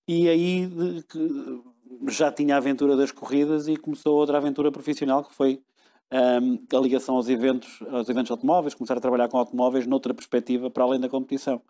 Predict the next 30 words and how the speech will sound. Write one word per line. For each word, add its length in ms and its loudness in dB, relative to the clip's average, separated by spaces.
O 80 -2
gosto 240 -2
pelos 120 -4
automóveis 380 -2
sempre 220 -4
existiu, 400 -2
o, 40 0
o, 840 -4
o, 80 -10
o 60 -2
estar 280 -2
alerta 320 0
aos 100 -4
automóveis 460 -2
desde 220 -2
muito 260 -2
pequenino, 560 -2
hum, 800 -4
as 80 -8
primeiras 380 -2
palavras 420 -2
que, 260 -6
que, 260 -8
que 120 -14
dizia 400 0
eram, 300 -2
eram 140 -2
marcas 280 -2
de 40 0
automóveis. 720 -2